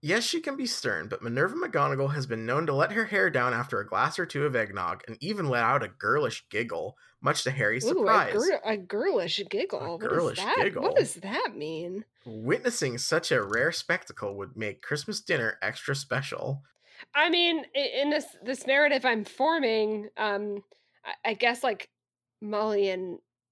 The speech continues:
Speaker 2: McGonagall can hang out and
Speaker 1: I
Speaker 2: have
Speaker 1: mean,
Speaker 2: s-,
Speaker 1: like,
Speaker 2: have
Speaker 1: okay.
Speaker 2: some eggnog together.
Speaker 1: I, I, again, I think I, I think McGonagall is a cool character you would invite.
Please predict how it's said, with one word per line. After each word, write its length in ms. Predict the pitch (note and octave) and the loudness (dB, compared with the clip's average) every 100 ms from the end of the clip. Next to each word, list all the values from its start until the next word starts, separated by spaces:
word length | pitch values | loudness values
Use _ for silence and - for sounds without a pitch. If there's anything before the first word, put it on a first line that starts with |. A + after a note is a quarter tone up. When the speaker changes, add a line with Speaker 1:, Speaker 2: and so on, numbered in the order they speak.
| _ G#3 | _ -4
Speaker 2:
McGonagall 560 | F#3+ G3 A3+ G3+ F#3 | -2 0 2 2 0
can 140 | G#3 F3+ | -4 -6
hang 240 | F3+ F#3 | -6 -4
out 400 | A3 F#3+ F#3+ G3 - _ _ _ - - | -4 -2 -2 -2 -4 _ _ _ -12 -8
and 80 | |
Speaker 1:
I 40 | - | 0
Speaker 2:
have 40 | |
Speaker 1:
mean, 100 | G#4 | 2
Speaker 2:
s-, 60 | F#4 | 4
Speaker 1:
like, 120 | C#4+ | 4
Speaker 2:
have 200 | G#3 - | 6 4
Speaker 1:
okay. 80 | A#3+ | 6
Speaker 2:
some 120 | G3 | 4
eggnog 500 | G3 A#3 G3 F#3 F3 | 4 2 0 -2 -2
together. 540 | F#3+ F#3 F#3+ A3 C#4 D#4+ _ _ _ - | -4 -2 2 4 4 2 _ _ _ 2
Speaker 1:
I, 180 | G4+ C4 | 2 2
I, 240 | - C4+ C#4+ | 4 4 4
again, 440 | A#3+ A#3 C4+ G#3+ D#3 | 0 2 2 2 0
I 140 | D#3 G3 | 0 0
think 300 | G3 G4+ B4+ | 0 -4 0
I, 120 | F#4 D3 A#2 - - | 0 0 -2 -10 -6
I 220 | A#3+ G#4+ | 0 2
think 240 | E4+ G#4+ G#3+ | 2 0 0
McGonagall 720 | D#3+ C#3 A2+ A#2+ B2 A#2+ B2 | 0 2 4 2 2 2 0
is 100 | B2 | -2
a 40 | |
cool 260 | - - G#2+ | -6 -8 -8
character 580 | - G#2+ A2 - D3+ E3 | -2 0 0 0 0 0
you 200 | C3 A#2 | -2 -4
would 100 | A2 | -4
invite. 520 | A2+ G#2+ G2 C#3+ | -4 -2 0 0